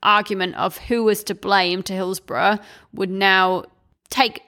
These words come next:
decades to resolve. And we're gonna go through, through the, that in, mainly in the next episode.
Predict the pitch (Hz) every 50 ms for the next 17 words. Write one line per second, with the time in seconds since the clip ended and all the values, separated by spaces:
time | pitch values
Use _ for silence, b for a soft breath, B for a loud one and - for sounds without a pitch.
0 | _ _ _ _ - _ - - 302 254 - - 202 185 180 170 175 - - -
1 | 196 170 180 175 180 170 180 196 262 302 285 - - - 196 190 196 190 180 190
2 | 190 - - 202 208 202 202 202 202 - - - - - 196 196 190 190 185 -
3 | - 190 185 180 - - - 202 - 202 - - - - - - - 208 196 185
4 | 190 180 - - - - 202 196 196 190 190 185 180 - - 185 180 - - -
5 | - - - - - - - - 233 -